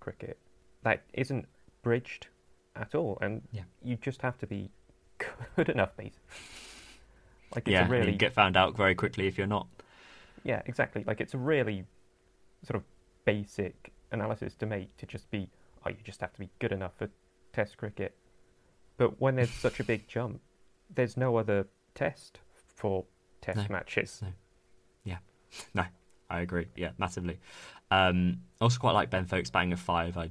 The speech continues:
Speaker 2: forgive my, all the Surrey fans listening. I don't know if he normally bats five for Surrey, but I think it's quite a good shout that he's batting at five to get more kind of batting exposure. I think that's quite a good shout. Um, do you have any stats for that game or anything else for that game? We've got quite a lot to get through, but any for Surrey Warwickshire?
Speaker 1: Uh,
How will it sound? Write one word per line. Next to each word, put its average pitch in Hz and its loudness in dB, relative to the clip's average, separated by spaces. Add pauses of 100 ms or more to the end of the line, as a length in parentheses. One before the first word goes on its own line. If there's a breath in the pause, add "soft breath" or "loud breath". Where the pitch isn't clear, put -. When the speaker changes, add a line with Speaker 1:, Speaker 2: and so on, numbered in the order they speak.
Speaker 2:
forgive 95 0
my, 87 2 (200)
all 90 0
the 87 -4
Surrey 85 0
fans 87 -2
listening. 87 -4
I 90 0
don't 87 2
know 87 -2
if 87 -6
he 90 -6
normally 90 0
bats 87 -4
five 87 -4
for 95 -6
Surrey, 85 -4
but 71 -4
I 87 -4
think 92 -8
it's - -10
quite - -2
a - -10
good 90 -4
shout - -4
that - -10
he's 87 -8
batting 87 -4
at 87 -12
five 87 -4
to - -16
get - -10
more 85 -6
kind - -6
of 85 -8
batting 90 -6
exposure. 90 -4
I - -20
think 90 -6
that's - -10
quite - -4
a 90 -10
good 87 -4
shout. 87 -4 (600 soft breath)
Um, 95 6 (340)
do 110 0
you 107 8
have 107 6
any 107 6
stats 120 6
for - -2
that 120 8
game 123 6
or 107 6
anything 104 2
else 104 0
for - 4
that - 2
game? 113 2
We've 101 -2
got - 0
quite 131 6
a 120 6
lot 113 2
to - -10
get - 2
through, 87 2
but 82 4
any 110 8
for 127 2
Surrey 110 6
Warwickshire? 110 4 (640 loud breath)
Speaker 1:
Uh, 135 10